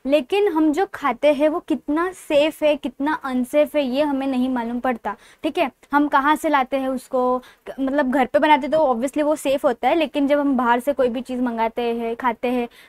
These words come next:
we never know कि वो कितना ज़्यादा सेफ है, कितना अनसेफ है। ठीक है,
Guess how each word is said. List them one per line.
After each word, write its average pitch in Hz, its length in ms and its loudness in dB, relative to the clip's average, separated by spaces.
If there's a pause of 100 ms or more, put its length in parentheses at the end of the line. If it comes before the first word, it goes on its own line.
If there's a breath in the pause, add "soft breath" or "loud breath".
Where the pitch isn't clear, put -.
we 339 140 2
never 349 300 2
know 320 180 2
कि 320 100 -4
वो 320 100 0
कितना 302 360 0
ज़्यादा 277 300 4
सेफ 262 400 0
है, 254 160 0
कितना 262 320 -4
अनसेफ 233 360 -2
है। 247 60 -6
ठीक 302 160 -6
है, 247 160 -2